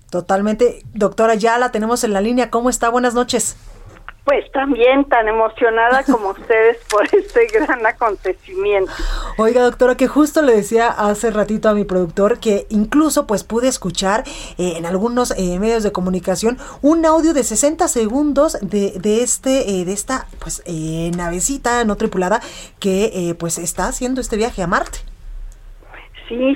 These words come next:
Speaker 2: fíjate qué interesante. Se supone que en el espacio no hay sonido,
Speaker 1: Ujú.
Speaker 2: porque está vacío.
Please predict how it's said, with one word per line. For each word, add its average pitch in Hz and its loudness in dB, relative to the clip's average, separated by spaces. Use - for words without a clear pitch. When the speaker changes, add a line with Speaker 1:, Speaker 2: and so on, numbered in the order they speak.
Speaker 2:
fíjate - 0
qué 247 4
interesante. 262 2
Se 214 6
supone 262 2
que 269 2
en 226 0
el 185 2
espacio 220 0
no 190 -2
hay 196 0
sonido, 214 0
Speaker 1:
Ujú. 180 -6
Speaker 2:
porque 170 -2
está 196 0
vacío. 220 2